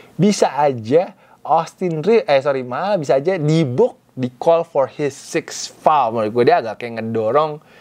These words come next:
ataupun juga nabrak A R fifteen dari belakang sih menurut gue sih. Jadi fansnya Suns nggak bisa banyak protes sih. <laughs> Banyak yang bilang mungkin Lakers dibantu banget, tapi ternyata di last two minute call itu juga,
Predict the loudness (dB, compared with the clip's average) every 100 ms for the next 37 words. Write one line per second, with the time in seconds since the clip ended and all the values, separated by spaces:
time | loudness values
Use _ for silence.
0 | -14 -4 0 0 0 0 0 0 0 -2
1 | -2 -8 -4 -2 -2 -2 -4 -4 -4 -4
2 | -6 -6 -6 -2 -2 0 -4 -4 -6 -6
3 | -6 -4 -4 -4 -4 -6 -8 -16 -6 2
4 | 4 2 -2 _ _ _ -4 -4 -4 -8
5 | -4 -2 -2 -4 _ _ -2 0 2 0
6 | -2 -2 0 -2 -2 -6 -4 -2 0 0
7 | 2 2 2 2 2 0 0 -8 -10 -2
8 | -2 0 0 0 0 -2 -2 -2 0 2
9 | 2 2 2 2 0 2 2 2 -2 -20
10 | _ -4 -2 -2 -2 -2 0 0 -2 -4
11 | -6 -2 0 0 -2 -4 -2